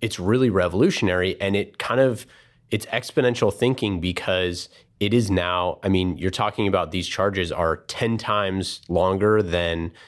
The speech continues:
traditional charges have been. The technology is getting better and better, and it will continue to get better,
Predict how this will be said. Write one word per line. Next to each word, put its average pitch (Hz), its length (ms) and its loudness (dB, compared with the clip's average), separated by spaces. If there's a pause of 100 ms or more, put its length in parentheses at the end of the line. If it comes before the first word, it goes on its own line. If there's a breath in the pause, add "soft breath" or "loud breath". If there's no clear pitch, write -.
(140 loud breath)
traditional 101 520 0
charges 95 440 -2
have 82 200 -4
been. 82 340 0 (220 loud breath)
The 87 260 0
technology 101 560 0
is 90 100 -4
getting 87 300 -4
better 87 260 0
and 78 80 -4
better, 87 380 -2 (260 loud breath)
and 113 120 -2
it 110 40 0
will 92 140 -2
continue 131 480 2
to 90 100 2
get 80 220 -4
better, 82 400 -2